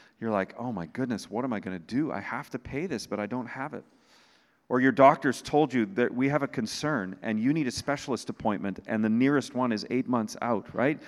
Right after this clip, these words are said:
And you get in this place of really being in a bind. The emotions that bubble up in that, right? The panic, the anxiety, the, the, the frantic searching for a solution. You can't take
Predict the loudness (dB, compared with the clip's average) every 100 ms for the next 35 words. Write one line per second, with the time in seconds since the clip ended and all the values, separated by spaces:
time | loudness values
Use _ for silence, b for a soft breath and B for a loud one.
0 | B 2 6 8 6 6 2 0 -2 2
1 | 2 2 -4 -6 0 2 4 2 0 -2
2 | -2 -4 -6 -8 -6 -8 -14 _ b b
3 | b b b b b b b b 0 0
4 | 4 6 4 4 0 -2 -2 0 2 2
5 | 2 0 -2 0 2 2 -2 -6 -4 -2
6 | -4 -6 -6 -2 -2 -2 -4 -6 -4 0
7 | 0 0 -4 -2 0 0 0 4 4 2
8 | B B B B 6 6 0 -2 -6 0
9 | 4 6 6 2 0 -8 2 2 2 0
10 | -4 -2 -4 -4 -4 2 2 2 -2 2
11 | 2 2 -2 0 0 0 -2 -2 -2